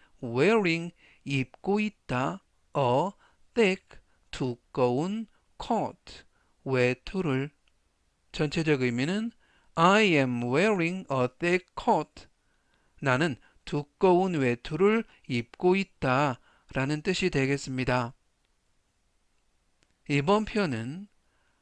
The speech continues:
proud, proud, proud라고 발음하시면 되겠고요.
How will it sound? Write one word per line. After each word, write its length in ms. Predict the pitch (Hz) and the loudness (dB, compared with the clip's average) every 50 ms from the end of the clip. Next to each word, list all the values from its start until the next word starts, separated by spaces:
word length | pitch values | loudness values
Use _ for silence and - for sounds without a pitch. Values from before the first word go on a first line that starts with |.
| _ _ _ _ | _ _ _ _
proud, 680 | - - - 196 214 202 190 160 151 143 135 143 147 147 - _ _ _ _ _ _ _ _ _ _ _ _ _ _ _ _ _ _ _ _ _ _ _ _ _ _ _ _ | -14 -4 0 2 2 4 4 2 2 0 -2 -4 -6 -8 -12 _ _ _ _ _ _ _ _ _ _ _ _ _ _ _ _ _ _ _ _ _ _ _ _ _ _ _ _
proud, 680 | - - - 233 226 202 185 160 147 143 127 143 143 147 - _ _ _ _ _ _ _ _ _ _ _ _ _ _ _ _ _ _ _ _ _ _ _ _ _ _ _ _ _ _ _ | -16 -4 0 2 2 4 4 2 0 -2 -4 -4 -6 -6 -10 _ _ _ _ _ _ _ _ _ _ _ _ _ _ _ _ _ _ _ _ _ _ _ _ _ _ _ _ _ _ _
proud라고 1700 | - - - 185 214 226 214 190 170 156 127 139 139 143 - _ _ _ _ _ _ _ _ _ _ _ _ - 127 120 117 131 139 | -16 -8 -2 0 2 2 2 2 0 0 0 -2 -4 -4 -6 _ _ _ _ _ _ _ _ _ _ _ _ -4 -4 -2 -2 -4 -6
발음하시면 720 | 135 - 135 131 135 135 139 135 - - 160 160 156 135 | -4 -4 -4 -4 -2 -2 -2 -4 -4 -6 -6 -4 -4 -4
되겠고요. 580 | 123 117 113 120 120 - - 156 180 202 214 | -4 -2 -2 -2 -4 -2 -2 0 0 0 -2